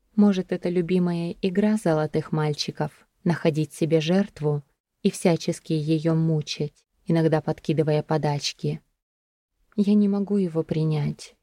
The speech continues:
говорю парню, дёргая головой в разные стороны. «В этом случае я буду тебе обязана». «Это второе, что я тебе хотел сказать»,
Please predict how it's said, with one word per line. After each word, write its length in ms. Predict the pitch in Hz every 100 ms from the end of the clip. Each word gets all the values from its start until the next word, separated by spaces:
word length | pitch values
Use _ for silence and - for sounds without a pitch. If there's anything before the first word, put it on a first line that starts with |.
| _ _ _ _ _ _ _
говорю 360 | 165 156 151 160
парню, 440 | - 156 151 160
дёргая 400 | 151 160 151 160
головой 440 | 156 156 156 160 151
в 60 |
разные 380 | 151 156 151 151
стороны. 720 | - - 151 143 147 147 147 - _ _ _ _ _ _ _ _ _ _
«В 80 | 226
этом 260 | 226 220 214
случае 640 | 226 226 - 190 185 190
я 200 | 196 220
буду 240 | 180 175
тебе 360 | 170 170 160 165
обязана». 800 | 160 165 180 175 151 147 143 156 _ _ _ _ _ _ _ -
«Это 160 | -
второе, 400 | - 170 170 165
что 220 | 143 -
я 120 | 147 147
тебе 280 | - 143
хотел 340 | 143 147 - 143
сказать», 720 | - 147 147 147 147 -